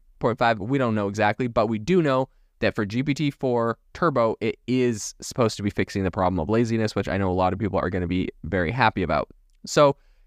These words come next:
it's kind of funny, you know, people are speculating that maybe, like, it trained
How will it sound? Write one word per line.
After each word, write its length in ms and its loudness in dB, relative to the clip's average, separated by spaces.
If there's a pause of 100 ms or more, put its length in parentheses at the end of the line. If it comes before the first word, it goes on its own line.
(140)
it's 120 0
kind 160 6
of 60 0
funny, 340 2
you 120 -2
know, 280 0
people 180 0
are 100 2
speculating 600 2
that 140 0
maybe, 280 0
like, 200 0
it 180 -4
trained 640 0